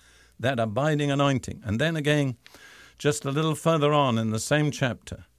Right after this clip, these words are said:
First John chapter two, verses twenty-six and twenty-seven. "I'm writing these things to you about those who are trying to lead you astray." You see, there will be people who will try to lead you astray.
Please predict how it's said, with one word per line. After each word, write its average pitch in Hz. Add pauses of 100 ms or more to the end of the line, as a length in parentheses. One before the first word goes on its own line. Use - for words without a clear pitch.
(440)
First 143
John 139
chapter 139
two, 131
verses 123
twenty-six 147
and 113
twenty-seven. 123 (840)
"I'm 131
writing 175
these 151
things 135
to 127
you 117
about 135
those 151
who 120
are 117
trying 165
to 143
lead 143
you 143
astray." 143
You 117
see, 170
there 147
will 180
be 160
people 139
who 143
will 123
try 143
to 135
lead 139
you 143
astray. -